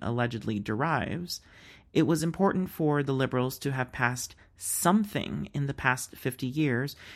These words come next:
instead of just assuming that Roe was safe from being overturned. They assumed that Roe was now precedent.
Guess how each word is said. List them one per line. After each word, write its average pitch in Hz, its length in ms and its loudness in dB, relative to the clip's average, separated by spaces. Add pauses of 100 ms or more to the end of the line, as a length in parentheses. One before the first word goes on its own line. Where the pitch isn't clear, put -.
(140)
instead 143 400 2
of 135 120 2
just - 240 -4
assuming 147 720 2
that - 280 0
Roe 123 300 2
was 131 220 -4
safe 120 500 -4
from 131 280 -2
being 123 360 -2
overturned. 117 800 -4 (500)
They 156 220 6
assumed 196 480 6
that 156 180 0
Roe 135 300 2
was 131 220 -2
now 123 180 0
precedent. - 720 -4